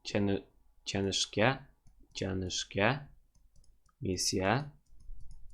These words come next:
i mniej. I to będzie takie coś, że to będą ciężkie psychicznie misje, które były,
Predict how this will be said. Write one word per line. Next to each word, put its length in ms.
i 380
mniej. 440
I 80
to 140
będzie 300
takie 300
coś, 280
że 120
to 220
będą 300
ciężkie 480
psychicznie 640
misje, 280
które 320
były, 420